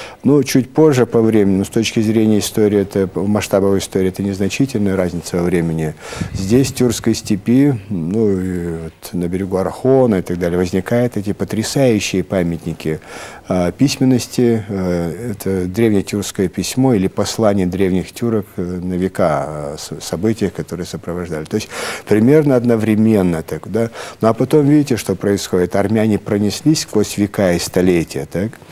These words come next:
свою письменность, а мы ее утеряли, вот это древнетюркское письмо.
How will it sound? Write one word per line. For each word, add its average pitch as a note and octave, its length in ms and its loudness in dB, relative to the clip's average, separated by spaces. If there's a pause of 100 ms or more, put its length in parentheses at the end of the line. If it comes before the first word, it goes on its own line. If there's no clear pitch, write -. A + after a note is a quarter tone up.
(240)
свою G2 320 2
письменность, E2 760 -4
а F#2+ 140 -2
мы G2 160 2
ее A#2+ 260 4
утеряли, A#2 520 2
вот F2+ 200 -4
это F2+ 140 -2
древнетюркское E2+ 800 -2
письмо. D#2 440 -10